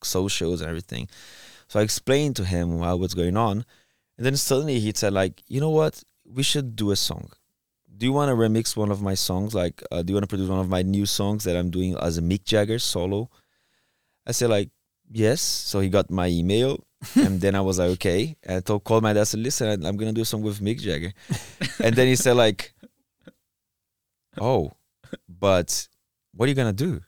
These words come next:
Speaker 1: <laughs> Because, like, people, like, can love it or hate it. I said, like, "Don't worry, I'm not in this pressure of that." So the next day I was in, in Vegas for my residency, and then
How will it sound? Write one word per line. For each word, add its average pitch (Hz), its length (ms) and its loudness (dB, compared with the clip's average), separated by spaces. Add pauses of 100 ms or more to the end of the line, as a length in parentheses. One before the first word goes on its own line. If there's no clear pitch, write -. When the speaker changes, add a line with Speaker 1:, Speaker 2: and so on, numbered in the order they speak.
(120)
Speaker 1:
<laughs> - 100 -4 (960)
Because, 123 760 2
like, 101 400 2
people, 135 340 2 (200)
like, 107 280 2
can 113 160 4
love 117 280 4
it 147 40 8
or 110 120 8
hate 135 280 6
it. 87 280 2
I 95 80 0
said, 107 180 0
like, 104 180 2 (220)
"Don't 143 180 0
worry, 104 240 4
I'm 104 300 0
not 117 200 0 (120)
in 104 140 -2
this 98 160 -2
pressure 73 360 -2
of 87 180 -10
that." 76 240 -4 (460)
So 117 180 2
the 120 100 4
next 139 200 2
day 127 100 6
I 120 40 8
was 117 260 6
in, 110 240 2
in 104 160 -2
Vegas 98 680 2
for 92 200 0
my 87 120 0
residency, 92 720 0 (340)
and 98 180 -4
then 107 220 2